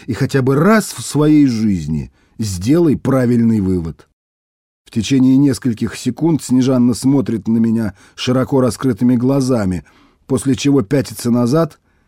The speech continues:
и оседает на кушетку, придавив собой одну из сумок.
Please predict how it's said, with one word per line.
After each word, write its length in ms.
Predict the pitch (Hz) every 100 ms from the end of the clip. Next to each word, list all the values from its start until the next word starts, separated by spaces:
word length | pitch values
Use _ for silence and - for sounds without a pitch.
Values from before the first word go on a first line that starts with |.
| _
и 100 | -
оседает 640 | 120 113 123 117 147 135 -
на 100 | 135
кушетку, 720 | 139 - 127 107 - 90 85 _ _ _ _ -
придавив 500 | 123 123 123 131 131
собой 380 | - 117 120 113
одну 380 | - 113 117 117
из 220 | 110 110
сумок. 640 | - - 127 87 80 -